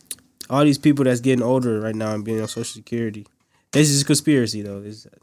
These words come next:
I don't believe all this, but they saying that that's why the whole coronavirus and all that stuff is in effect, so they can get out of debt.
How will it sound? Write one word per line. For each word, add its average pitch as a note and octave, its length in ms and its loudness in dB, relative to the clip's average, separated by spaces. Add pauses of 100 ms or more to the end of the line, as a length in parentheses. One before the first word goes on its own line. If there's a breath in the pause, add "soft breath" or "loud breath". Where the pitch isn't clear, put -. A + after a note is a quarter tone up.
(380)
I G2+ 80 -14
don't G2+ 200 -12
believe F#2+ 240 -16
all G#2+ 160 -20
this, - 300 -20
but G#2 160 -14
they G#2+ 100 -10
saying G#2+ 240 -10
that G2+ 160 -12
that's A2 260 -10
why G2+ 360 -12 (720)
the - 80 -14
whole A2+ 180 -4
coronavirus A2 680 -4
and A2 80 -10
all G#2+ 120 -8
that G#2+ 160 -12
stuff G#2 280 -18 (100)
is G2 320 -20 (1700)
in A#2+ 120 -18
effect, - 480 -20 (160)
so - 180 -14
they A2 120 -12
can G#2 340 -16
get A2+ 160 -2
out G#2+ 140 -4
of G2+ 160 -10
debt. G#2+ 260 -6